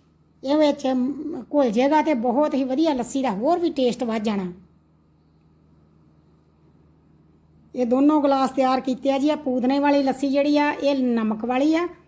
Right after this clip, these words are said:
ਜਿਹੜੀ ਡਰਾਈ ਫਰੂਟ ਵਾਲੀ ਆ, ਉਹ ਮਿੱਠੀ ਆ।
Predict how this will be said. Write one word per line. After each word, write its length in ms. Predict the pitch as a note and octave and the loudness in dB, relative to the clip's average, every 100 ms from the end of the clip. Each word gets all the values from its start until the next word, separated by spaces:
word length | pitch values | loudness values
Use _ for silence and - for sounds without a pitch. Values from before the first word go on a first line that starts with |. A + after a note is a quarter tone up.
| _ _ _ - | _ _ _ -10
ਜਿਹੜੀ 260 | A#3+ C4+ D4 | -4 -2 0
ਡਰਾਈ 300 | A3+ B3 C4 | 0 0 0
ਫਰੂਟ 260 | C4+ C4+ | 0 0
ਵਾਲੀ 280 | C#4 C#4 C#4+ | 0 2 2
ਆ, 80 | D4 | 2
ਉਹ 160 | D4 D4 | 4 2
ਮਿੱਠੀ 360 | B3 G3+ G#3+ | 0 -2 -4
ਆ। 80 | G3+ | -4